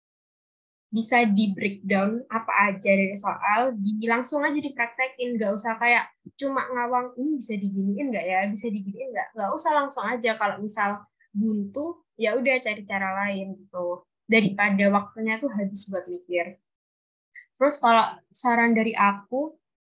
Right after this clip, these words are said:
kalian di rumah itu udah harus kayak mikir gitu, maksudnya kayak satu soal, "Ini aku harus nargetin berapa menit," gitu ya. Misal satu soal itu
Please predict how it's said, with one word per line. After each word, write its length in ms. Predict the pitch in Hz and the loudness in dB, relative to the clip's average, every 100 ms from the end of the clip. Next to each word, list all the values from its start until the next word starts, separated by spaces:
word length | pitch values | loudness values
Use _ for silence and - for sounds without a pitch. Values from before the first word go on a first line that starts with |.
| _ _ _ | _ _ _
kalian 560 | 240 240 240 269 302 311 - _ | 0 2 4 4 4 -2 -8 _
di 180 | 196 226 | -2 0
rumah 380 | 220 214 233 254 | 0 -2 0 0
itu 160 | 254 302 | -2 -4
udah 320 | 247 214 220 | -2 -2 -2
harus 480 | 220 214 220 226 - | -2 -4 -6 -10 -8
kayak 480 | 220 214 214 - - _ _ _ _ _ 262 | -4 0 0 -2 -10 _ _ _ _ _ -2
mikir 320 | 254 240 240 | 0 2 2
gitu, 240 | 208 196 | 2 2
maksudnya 340 | 202 208 269 277 | 2 0 -2 0
kayak 240 | 262 226 - _ | 2 2 -2 _
satu 320 | _ - 233 233 | _ -6 -4 -4
soal, 320 | - 233 262 | -2 0 0
"Ini 160 | 285 | 0
aku 240 | 277 277 302 | -2 -2 -2
harus 260 | 233 220 220 | -2 -4 -4
nargetin 480 | 220 202 196 202 226 | -4 0 -2 0 -2
berapa 320 | 202 196 202 | -2 -2 -2
menit," 320 | 220 220 220 | -2 -6 -8
gitu 160 | 190 175 | -12 -10
ya. 80 | 180 - _ - _ | -10 -14 _ -20 _
Misal 320 | 220 208 269 285 | -2 2 2 2
satu 220 | 277 247 | 0 -4
soal 320 | 240 - 247 | -2 0 0
itu 360 | 262 262 302 311 | 0 -4 -6 -6